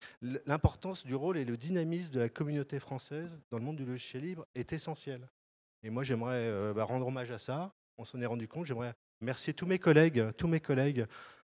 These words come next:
comme on a été reçus. C'était, c'était super. On a... on a formé un petit groupe là, pendant quelques mois.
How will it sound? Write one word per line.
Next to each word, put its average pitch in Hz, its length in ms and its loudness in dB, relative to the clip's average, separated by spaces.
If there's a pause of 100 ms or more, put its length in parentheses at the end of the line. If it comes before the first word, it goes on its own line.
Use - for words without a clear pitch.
(140)
comme 120 120 -6
on 123 140 0
a 120 40 4
été 117 200 2
reçus. 113 320 -2 (720)
C'était, 107 360 -10
c'était 117 300 -8
super. 151 420 -4
On 113 80 -10
a... 107 100 -14 (340)
on 117 100 2
a 120 80 6
formé 135 220 8
un 143 80 4
petit 139 180 -2
groupe 143 300 0
là, 120 80 -2
pendant 120 160 -2
quelques 123 240 -2
mois. 131 420 0